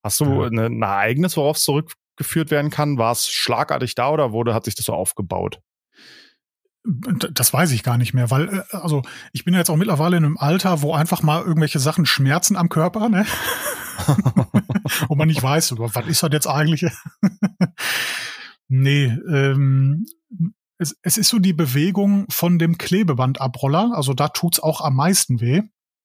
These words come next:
Speaker 1: Okay.
Speaker 2: Jetzt weiß ich aber nicht, ob's daher kommt. Äh, es kann ja auch sein, dass es einfach Überbelastung ist, auch zum Beispiel Maus, ne, wenn man die ganze Zeit so,
Speaker 1: Mhm.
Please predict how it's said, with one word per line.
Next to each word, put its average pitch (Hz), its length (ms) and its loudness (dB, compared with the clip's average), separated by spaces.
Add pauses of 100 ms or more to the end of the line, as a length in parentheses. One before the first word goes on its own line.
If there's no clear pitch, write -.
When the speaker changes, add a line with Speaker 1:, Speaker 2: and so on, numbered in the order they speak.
(360)
Speaker 1:
Okay. 95 300 -6
Speaker 2:
Jetzt 107 120 -2
weiß 127 160 0
ich 139 80 2
aber 131 120 0
nicht, 135 180 0
ob's - 180 0
daher 127 300 0
kommt. 117 300 -4 (560)
Äh, 131 260 2
es 135 140 0
kann 147 160 0
ja 160 60 0
auch 123 100 -2
sein, 139 220 0
dass 135 120 0
es 139 80 -2
einfach 139 300 0
Überbelastung 143 640 -2
ist, - 380 -2
auch 135 200 -4
zum 135 160 -2
Beispiel 135 540 0
Maus, 131 500 0
ne, 151 220 0
wenn 139 100 2
man 131 140 2
die 147 100 -2
ganze 156 280 0
Zeit 135 60 -4
so, 143 260 0
Speaker 1:
Mhm. 101 300 0